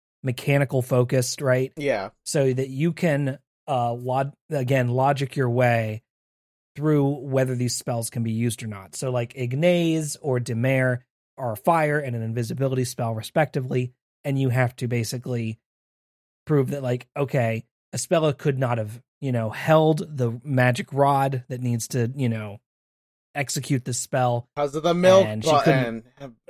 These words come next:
Speaker 1: Right,
Speaker 2: Yeah.
Speaker 1: and so there's this milk bucket that's pretty important as well, 'cause she's holding the milk bucket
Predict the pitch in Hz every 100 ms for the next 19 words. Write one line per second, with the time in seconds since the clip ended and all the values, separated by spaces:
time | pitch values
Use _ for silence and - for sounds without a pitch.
0 | 160 147 131 123 135 151 147 175 151 131
1 | 123 170 208 - 202 160 170 - 143 -
2 | - 151 143 127 143 139 131 131 127 123
3 | 123 120 - 147 151 147 139 135 - 139
4 | 127 135